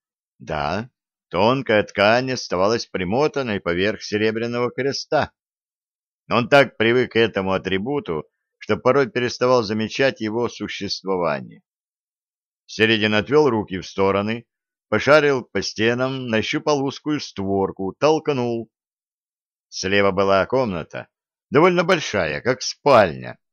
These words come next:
и также куцая освещенная. Наверное, поэтому на столе, придвинутом к треугольному, тщательно отполированному серебряному зеркалу, стояли сразу два подсвечника —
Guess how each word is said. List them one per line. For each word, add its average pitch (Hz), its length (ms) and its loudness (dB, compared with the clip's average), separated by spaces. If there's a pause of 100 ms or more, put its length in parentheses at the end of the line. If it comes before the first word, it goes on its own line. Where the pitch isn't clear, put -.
(400)
и 101 120 -2
также 143 420 6
куцая 139 460 -4
освещенная. 85 1000 -4 (560)
Наверное, 151 460 6
поэтому 147 460 4
на 120 100 0
столе, 139 400 0
придвинутом 110 800 -2 (260)
к - 80 -20
треугольному, 104 760 0
тщательно 107 600 0
отполированному 95 880 0 (200)
серебряному 92 720 0
зеркалу, 82 720 -2 (260)
стояли 143 400 2
сразу 127 460 0
два 117 280 0
подсвечника — 92 1000 -6